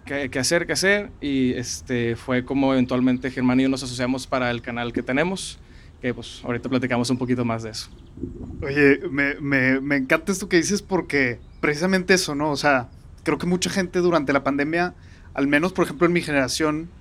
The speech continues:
Speaker 2: se empezaron a sentir como atorados, frustrados. Eh,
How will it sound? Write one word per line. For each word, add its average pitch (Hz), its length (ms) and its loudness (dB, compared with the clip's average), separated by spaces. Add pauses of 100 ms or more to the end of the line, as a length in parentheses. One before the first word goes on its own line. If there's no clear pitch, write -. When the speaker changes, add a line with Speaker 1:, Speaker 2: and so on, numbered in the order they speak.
(340)
Speaker 2:
se - 160 -2
empezaron 147 360 0
a 185 40 2
sentir 165 280 -4
como 180 220 2
atorados, 151 680 4
frustrados. 147 1040 0 (460)
Eh, 123 400 0